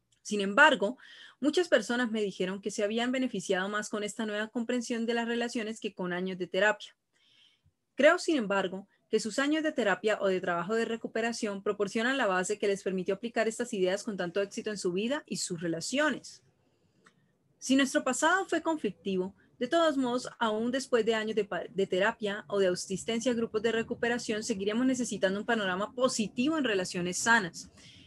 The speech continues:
Este libro proporciona esta visión. Por otra parte, aun cuando nuestro pasado haya sido muy afectuoso y provechoso,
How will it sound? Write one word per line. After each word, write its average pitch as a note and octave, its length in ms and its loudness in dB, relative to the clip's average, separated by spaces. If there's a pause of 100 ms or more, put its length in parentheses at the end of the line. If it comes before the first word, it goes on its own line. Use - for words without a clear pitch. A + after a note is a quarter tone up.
(360)
Este E4 240 0
libro D4 300 8
proporciona G3+ 480 2
esta G#3 180 -2
visión. G#3+ 420 0 (720)
Por C#4 120 4
otra F4 260 4
parte, A3 400 2
aun B3 220 2
cuando D4+ 220 2
nuestro A3 280 0
pasado F#3+ 500 2
haya G3+ 220 2
sido A#3+ 260 0
muy A#3+ 160 2
afectuoso G#3 460 -2
y A3+ 60 -4
provechoso, A#3+ 640 0